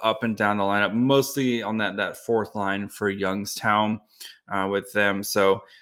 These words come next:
for him, it's, it's continuing to try to kind of work his way up, hopefully, and, and get more opportunities. But, you know, he's only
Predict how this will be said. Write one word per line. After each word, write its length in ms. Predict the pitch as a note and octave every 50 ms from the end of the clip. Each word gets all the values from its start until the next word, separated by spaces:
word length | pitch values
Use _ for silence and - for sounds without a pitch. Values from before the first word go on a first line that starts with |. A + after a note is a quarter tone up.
| _ _ _
for 140 | - C3 B2
him, 200 | B2 B2+ B2 B2
it's, 200 | A#2+ A#2 - -
it's 460 | A2+ A2 G#2+ - - - - - _ _ _ _ _ _ _ _ _ _ -
continuing 600 | - B2+ A#2 - - C#3+ C#3 C3+ C3 C3 B2+ B2
to 80 | A#2+ A#2
try 220 | - - A#2 A2
to 140 | G#2+ A2 G#2
kind 180 | - A#2 G#2+
of 160 | G#2 G2+ G2 G2+
work 240 | G#2 G#2 G2+ -
his 220 | - - G#2+ G2+ A2
way 180 | G#2 G2 F#2+
up, 220 | F#2+ F#2+ F#2 - -
hopefully, 580 | - G2+ G2 F#2+ - - G2+ G2+ G2 F#2+ F#2+
and, 100 | F#2 E2+
and 120 | G2 G#2 G2
get 200 | G#2 G2 - G#2
more 320 | G#2 G2+ G2 G2+ F#2 -
opportunities. 840 | F2+ F#2+ - - - - - - G2+ G2+ G2 F#2+ G2 G2 G2 F#2+ -
But, 340 | - G2 F#2+ F#2+ F2+ F2+ - - _ _ - - - - _ _
you 100 | - G2+
know, 220 | F#2+ F2+ F2 F#2+ G#2+ -
he's 180 | G#2 A2 A2 A2+
only 840 | B2+ B2 B2 B2 B2 A#2+ B2 A#2+ A2+ G#2+ - - - - E2+ D#2